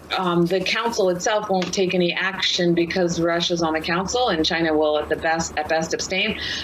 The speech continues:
But the coun-, the General Assembly can make some statements. They can, um, take a vote, and we need the global community to stand up to Russia. Russia is lying, um, about why they're going into Ukraine, but they're very blatantly threatening,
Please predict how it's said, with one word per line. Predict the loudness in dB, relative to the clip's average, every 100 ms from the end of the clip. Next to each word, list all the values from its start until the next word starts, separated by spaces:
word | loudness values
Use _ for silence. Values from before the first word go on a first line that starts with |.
| -2
But | -2
the | 0
coun-, | -2 0 0 0
the | 0
General | 0 2 2
Assembly | 0 0 0 2 0
can | 2 2
make | 2 0
some | -2 -2 -2
statements. | 0 0 2 0 0
They | -2 -2
can, | 2 2 0 -2
um, | -2
take | 0 0 0
a |
vote, | 2 2 0 -2 -8 -8 -6 -8 -4
and | -2 0 0 2
we | 2
need | 2 0
the |
global | 2 2 2 0
community | 0 0 2 0 0
to | -2
stand | -2 -2 -2
up | -2
to | 0
Russia. | 0 0 0
Russia | 2 0 0 0
is | 0 2
lying, | 2 2 0 0 0 0 0 -4 -16 -6
um, | -2 0
about | 2 2 2 0
why | 2 2 2 2
they're | 4
going | 4 2 0
into | -2 -2
Ukraine, | -2 0 0 0 -2 -8 -4
but | -2
they're | 0 2
very | 2 2 2 2
blatantly | 2 2 2 2 2
threatening, | 2 2 0 2 0 2 0